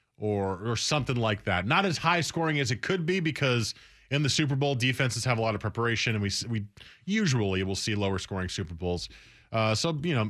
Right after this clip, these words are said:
it's not gonna be like a forty-two forty game, anything like that. But thirty-five twenty-eight or thirty-one twenty-four, something like that is kind of where I picture seeing this game.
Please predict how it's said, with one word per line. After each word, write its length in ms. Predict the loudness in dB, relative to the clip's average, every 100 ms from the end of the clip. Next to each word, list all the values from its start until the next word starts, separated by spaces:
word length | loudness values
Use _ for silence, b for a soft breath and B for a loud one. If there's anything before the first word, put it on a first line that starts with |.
| 0
it's 160 | 0
not 160 | 2 2
gonna 140 | 2
be 120 | 2 2
like 160 | 2
a 60 | 0
forty-two 680 | -2 -2 0 -2 -2 -2
forty 400 | -4 -4 -4 -4
game, 280 | -4 -4 -4
anything 280 | -4 -4 -6
like 200 | -8 -6
that. 320 | -4 -4 -2
But 180 | -2 -4 B B B
thirty-five 400 | -2 0 2 0
twenty-eight 640 | 2 0 2 2 2 2 0
or 100 | -2
thirty-one 480 | -2 0 0 0
twenty-four, 540 | -2 -2 -2 -2 -4 -2
something 260 | -2 -4
like 200 | -2 -2
that 180 | 0 0
is 80 | -2
kind 240 | -2 -2
of 100 | 0
where 140 | -2 -2
I 40 |
picture 580 | -4 -6 -4 -4 -4 -6 B B B B
seeing 400 | -12 -4 -2 0
this 200 | -2 -2
game. 420 | -2 -2 0 -2